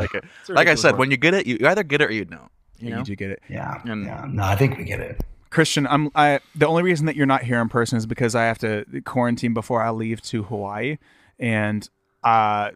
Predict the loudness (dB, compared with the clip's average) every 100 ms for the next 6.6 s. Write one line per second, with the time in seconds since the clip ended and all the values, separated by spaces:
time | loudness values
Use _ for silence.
0 | -6 -4 -2 -2 -4 -10 -12 -8 2 2
1 | 4 2 2 0 0 -2 0 -2 -2 -6
2 | -8 -10 -14 -16 -14 -12 -10 -8 -6 -2
3 | -2 -4 -6 -4 0 2 2 2 -2 0
4 | 0 -2 -4 -10 -12 -2 0 0 -2 -4
5 | -6 -6 -2 -2 -2 -4 -6 0 2 2
6 | 0 -4 -8 -4 -2 -4